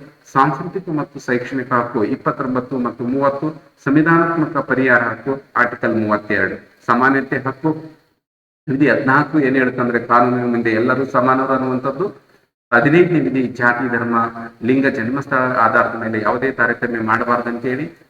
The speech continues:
ಹದಿನಾರನೇ ವಿಧಿ ಸರ್ಕಾರಿ ಉದ್ಯೋಗ ಪಡೆಯುವ ಸಂದರ್ಭದಲ್ಲಿ ಸಮಾನವಾದಂತ ಅವಕಾಶ ಕೊಡಬೇಕಂತ ಹೇಳಿ. ಹದಿನೇಳನೇ ವಿಧಿ ಅಸ್ಪೃಶ್ಯತೆಯನ್ನ ಆಚರಿಸುವಂತೆ,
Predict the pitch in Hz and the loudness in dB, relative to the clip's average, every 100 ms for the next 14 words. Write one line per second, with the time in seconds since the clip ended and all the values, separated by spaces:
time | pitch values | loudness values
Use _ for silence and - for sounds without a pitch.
0 | - 117 139 165 165 160 139 147 143 127 | -6 -2 2 4 2 2 -2 -4 -4 0
1 | 127 147 151 127 120 131 127 123 120 - | 0 2 0 0 -2 0 2 0 -2 -8
2 | - - 131 160 - 127 123 120 120 117 | -12 -4 0 0 -2 -2 -4 -2 -2 -2
3 | - 113 127 160 151 135 123 120 110 110 | -4 -2 2 2 2 0 -2 -2 -2 -2
4 | 117 - 113 104 104 107 104 110 113 110 | -6 -6 -14 -14 -12 -12 -6 -4 -4 -6
5 | - - 104 131 156 147 139 143 165 156 | -8 -4 0 4 4 4 2 0 -2 -6
6 | - - 156 156 156 131 127 117 120 131 | -8 -12 -6 -4 -2 0 0 0 -2 -2
7 | 110 117 110 107 | -4 -6 -4 -2